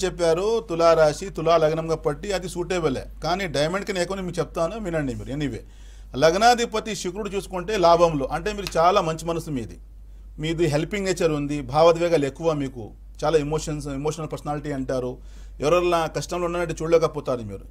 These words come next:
అందరికీ సహాయం చేయడము, ఆ, భావోద్వేగాలు ఎక్కువ ఉన్నాయి, చాలా మంచి మనసు ఉంది, దైవభక్తి ఎక్కువ ఉంది, ఎక్కువ పూజలు చేస్తారు. And, ఆ,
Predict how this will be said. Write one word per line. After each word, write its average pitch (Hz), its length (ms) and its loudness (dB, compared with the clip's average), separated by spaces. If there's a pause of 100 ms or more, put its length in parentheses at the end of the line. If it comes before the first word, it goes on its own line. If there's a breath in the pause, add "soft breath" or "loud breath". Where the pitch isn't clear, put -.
(100)
అందరికీ 151 260 -4
సహాయం 151 320 -2
చేయడము, 139 420 -4 (400)
ఆ, 131 40 -6 (360)
భావోద్వేగాలు 151 600 4
ఎక్కువ 151 200 -10
ఉన్నాయి, 135 220 -6
చాలా 143 200 -2
మంచి 139 180 -8
మనసు 147 260 -8
ఉంది, 135 160 -6 (100)
దైవభక్తి 147 520 -2
ఎక్కువ 139 220 -10
ఉంది, 131 140 -8 (100)
ఎక్కువ 147 180 -14
పూజలు 143 260 -4
చేస్తారు. 123 380 -6 (680 soft breath)
And, 143 200 0 (560)
ఆ, 139 40 -4